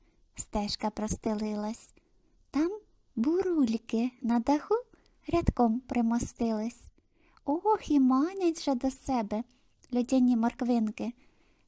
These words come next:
Зайчик хоче скуштувати хоч одну граминку. Знаю, їсти їх не можна. Зайчик так подумав. Та не втримався малий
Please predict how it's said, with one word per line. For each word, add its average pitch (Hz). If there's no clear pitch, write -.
Зайчик 240
хоче 254
скуштувати 311
хоч 277
одну 427
граминку. 294
Знаю, 277
їсти 415
їх 254
не 320
можна. 320
Зайчик 220
так -
подумав. 214
Та 269
не 294
втримався 339
малий 233